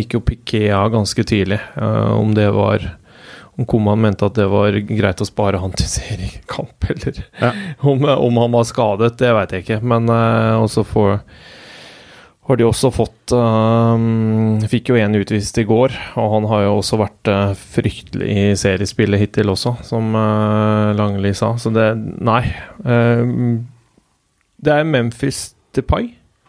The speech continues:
Speaker 1: som
Speaker 2: Mm.
Speaker 1: er, eh, beholdninga, rett og slett, om dagen.
Speaker 2: Ja.
Speaker 1: Luke de Jong er jo, eh, jeg vet ikke, ass. Det, jeg kunne vært der. Ja, vi drakk det så langt, men, ja, men det er ikke langt unna. Ja, men det er fryktelig. Det er ikke en spiss på,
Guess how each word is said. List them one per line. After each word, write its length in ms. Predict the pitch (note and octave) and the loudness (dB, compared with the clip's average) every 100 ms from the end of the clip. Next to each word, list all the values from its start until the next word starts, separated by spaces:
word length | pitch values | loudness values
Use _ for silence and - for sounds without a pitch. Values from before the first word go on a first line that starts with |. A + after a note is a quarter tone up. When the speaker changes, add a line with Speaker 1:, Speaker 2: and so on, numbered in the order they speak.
| _ _ - | _ _ -8
Speaker 1:
som 220 | B2+ - | -4 -2
Speaker 2:
Mm. 40 | G#2 | 0
Speaker 1:
er, 460 | G2+ G2 G#2+ A#2 | 2 4 2 2
eh, 240 | B2 A#2+ A#2 | 2 2 2
beholdninga, 500 | A#2 G#2+ G#2 D3 G3+ - _ | 0 -2 -2 -2 -2 -6 _
rett 240 | C3 B2+ G2+ | -6 -4 -2
og 60 | |
slett, 380 | C#3 F#3 - - - - | -4 -4 -10 -18 -18 -10
om 120 | D3 | -2
dagen. 280 | C3+ C3 G3+ G#3+ - _ | 0 0 -2 -4 -20 _
Speaker 2:
Ja. 120 | E3 D3+ - - _ _ | -4 -4 -4 -20 _ _
Speaker 1:
Luke 200 | B2+ B2 | -2 0
de 80 | - | 2
Jong 220 | A#2+ E3+ | 0 2
er 140 | C3+ G2+ | 0 0
jo, 420 | G2+ A2 A2 A2 | 0 0 0 0
eh, 380 | A2 A2+ A#2+ G#2 | 0 0 0 0
jeg 120 | G#2 | -2
vet 140 | G2 F#2 | -4 -8
ikke, 100 | - | -6
ass. 200 | C#3 - | -6 -6
Det, 140 | A2+ A2+ | -2 0
jeg 220 | A#2+ F#2+ | 0 -2
kunne 160 | - A#2 | -2 -2
vært 140 | A#2+ | -2
der. 160 | A#2+ D3+ - - - G2+ - | -4 -8 -10 -14 -8 -6 -4
Ja, 240 | C3 C3+ C#3+ | -4 0 0
vi 120 | E3+ | 0
drakk 220 | D#3+ E3 | 0 0
det 160 | F3+ F3+ | 0 -2
så 160 | - C#3 | 0 0
langt, 240 | D3+ E3 - | 0 -2 -6
men, 160 | F3 - - C#3+ - | -2 -2 0 -4 0
ja, 120 | - | 0
men 120 | F3 | 0
det 120 | F3+ | 0
er 80 | E3+ | 0
ikke 160 | - F#3+ | 0 0
langt 280 | D#3 C#3 - | 0 -2 -6
unna. 160 | B2 A#2 | -4 -2
Ja, 80 | C3 | 0
men 120 | D#3 | 0
det 160 | C#3+ D#3 | -2 -4
er 220 | A2 A2+ A2+ | -6 -6 -6
fryktelig. 540 | E3 D3 - A#2 C3+ - | -6 -8 -10 -8 -6 -2
Det 120 | C3 | -4
er 80 | - | -4
ikke 140 | - | -6
en 80 | C#3 | -6
spiss 320 | - A2+ - - | -6 -10 -10 -12
på, 200 | - C3+ | -2 2